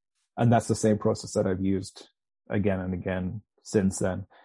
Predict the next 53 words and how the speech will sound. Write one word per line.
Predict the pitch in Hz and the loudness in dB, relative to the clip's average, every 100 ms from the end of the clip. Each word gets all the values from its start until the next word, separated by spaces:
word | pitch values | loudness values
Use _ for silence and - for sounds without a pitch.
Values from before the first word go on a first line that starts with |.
| _ | _
'cause | - 113 | 2 4
that's | 113 107 - | 4 2 2
what | 107 | 2
allows | - 95 92 | 4 4 2
me | 92 | 0
to | 92 | -4
write | 90 90 - | -2 -4 -4
in, | 95 87 - | -6 -6 -4
you | 101 | -2
know, | 85 | -2
a | - | 0
novel | 95 90 85 | 0 0 -2
in | |
five | - - - | -2 -4 -4
to | |
six | 113 - - | -10 -12 0
months | 107 92 87 - - _ _ _ _ _ - | 2 2 -2 -12 -20 _ _ _ _ _ -2
and | 113 98 87 | 2 2 2
be | 95 92 | 0 0
comfortable | 92 - 98 101 92 | -2 0 0 2 2
that | 90 90 | 2 0
I | 92 | -2
did | 90 87 | -2 -4
produce, | - 92 92 95 | -4 -4 -2 -2
you | 101 | -4
know, | 90 92 | -4 -6
a | - | -8
pretty | - 98 | -2 0
decent | 85 95 87 98 | 0 -2 -4 -6
first | - 92 - | -6 -8 -2
draft. | 123 120 - | 4 4 2
And | 101 95 | 0 0
then, | 92 | 0
of | 90 | -4
course, | - 87 - | -6 -8 -8
editing | - 85 80 87 - | -6 -6 -6 -10 -10
and | - - _ | -14 -16 _
everything | - 92 90 | -10 -8 -8
else | 87 | -10
that | - | -10
goes | 95 87 | -8 -6
with | 95 87 | -4 -4
it. | 113 | -4
But, | 107 - _ _ _ _ _ _ _ - | -8 -10 _ _ _ _ _ _ _ -12
um, | 98 87 92 90 113 | -6 -6 -6 -6 0
yeah, | 131 117 | 0 0
I, | 123 | 0
so | 143 | 4
I | 139 | 4
think | 160 165 - | 2 -6 0
that's | 135 131 | 0 0
kind | - 113 113 | -2 2 4
of, | 110 101 | 4 2